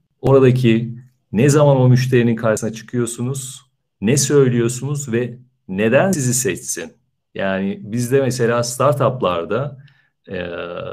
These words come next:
en büyük şeylerden bir tanesi budur. Bir yatırımcı yatırım yapmadan önce,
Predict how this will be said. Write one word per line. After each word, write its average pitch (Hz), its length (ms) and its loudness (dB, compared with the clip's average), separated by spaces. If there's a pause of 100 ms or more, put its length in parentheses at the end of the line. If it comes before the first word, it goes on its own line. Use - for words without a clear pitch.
(340)
en 127 260 2
büyük 107 200 0
şeylerden 104 580 2
bir 123 100 -2
tanesi 98 580 -2
budur. 127 280 -2 (580)
Bir 98 80 -2
yatırımcı 101 500 -2
yatırım 107 400 -6
yapmadan 92 440 -4
önce, 87 460 -4